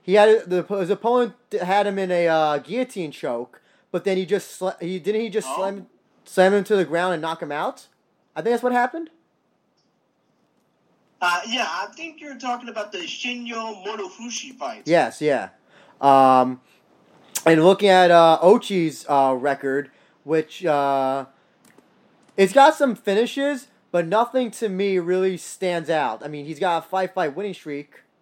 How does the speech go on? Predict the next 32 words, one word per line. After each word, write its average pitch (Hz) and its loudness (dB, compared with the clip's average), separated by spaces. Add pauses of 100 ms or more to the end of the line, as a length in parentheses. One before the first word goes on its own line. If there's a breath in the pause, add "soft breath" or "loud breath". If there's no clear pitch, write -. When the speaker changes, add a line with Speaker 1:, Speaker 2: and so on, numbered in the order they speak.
(420)
Speaker 1:
which 160 -2
is 156 -4
impressive, 240 -2 (140)
nonetheless. 147 -6 (680)
Um, 131 0 (840)
but 185 0
it's 185 2
also 214 0
the 190 2
opponents 208 0
that, - -6
that 151 -4
they 151 -2
fought 156 -2
as 123 -8
well. 135 -2 (400)
Tsunabe. 156 2 (1080)
Let's 170 4
see. 156 0
He 135 -2
has 170 6
a, 180 6
a 160 0
win 196 0
over 175 0
Takafumi 180 -6
Ito, 156 -4 (560)
Hiro-, 180 0
Hiroyuki 202 -2
Abe. 151 0
Speaker 2:
Mm-hmm. - -18
Speaker 1:
Um, 127 -2